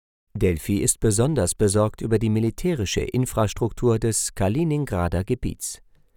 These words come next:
Nach Ansicht von nato-Experten baut Russland in der baltischen Region aktiv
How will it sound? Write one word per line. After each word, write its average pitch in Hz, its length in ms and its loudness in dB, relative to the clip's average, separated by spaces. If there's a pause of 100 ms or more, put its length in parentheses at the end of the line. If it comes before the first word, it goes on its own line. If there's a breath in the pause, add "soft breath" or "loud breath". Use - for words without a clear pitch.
(380 soft breath)
Nach 139 260 0
Ansicht 117 400 2
von 135 200 2
nato-Experten 110 920 0
baut 120 280 0
Russland 107 460 0
in 113 120 0
der 101 140 2
baltischen 101 480 -2
Region 107 480 2 (500 soft breath)
aktiv - 580 -2